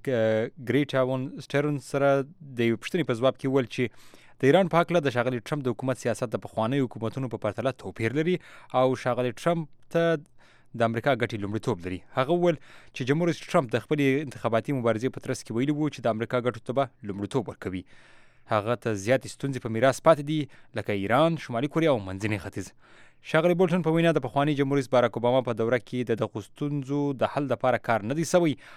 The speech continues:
او یا هم د دغو سره ناسم چلند وسو. د امریکا د ملي امنیت سلاکار په دې هکله چې ایران به خبرو ته مجبور سي او یا د دواړو هیوادونو مخامخ کېدو ته به زمینه برابره سي، وویل. دغه لوړپوړي امریکایي چارواکي دا هم وویل چې د ایران د موافقې بله ستونزه د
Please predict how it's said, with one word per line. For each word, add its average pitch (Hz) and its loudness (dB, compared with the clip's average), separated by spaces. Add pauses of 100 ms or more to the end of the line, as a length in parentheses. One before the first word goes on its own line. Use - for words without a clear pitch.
(140)
او 131 4
یا 147 8
هم 196 2 (100)
د 120 -2
دغو 120 -2
سره 131 0 (800)
ناسم 113 -2
چلند 95 -2
وسو. 98 -6 (1400)
د 127 4
امریکا 131 4
د 131 6
ملي 135 4
امنیت 135 0
سلاکار 127 2
په 131 0
دې 123 2
هکله 127 0
چې 123 -2
ایران 127 4
به 120 0
خبرو 127 -2
ته 123 0
مجبور 113 -4
سي 196 2
او 170 4
یا 165 6
د 147 2
دواړو 139 6
هیوادونو 131 2
مخامخ 127 -2
کېدو 123 -4
ته 113 -4
به 110 -2
زمینه 113 0
برابره 110 2
سي، 151 -4
وویل. 143 2 (640)
دغه 135 8
لوړپوړي 143 4
امریکایي 143 0
چارواکي 147 0
دا 151 6
هم 160 0
وویل 160 2
چې 131 -4
د 135 4
ایران 160 6 (160)
د 131 -2
موافقې 131 -2
بله 165 2
ستونزه 151 -6
د 123 -2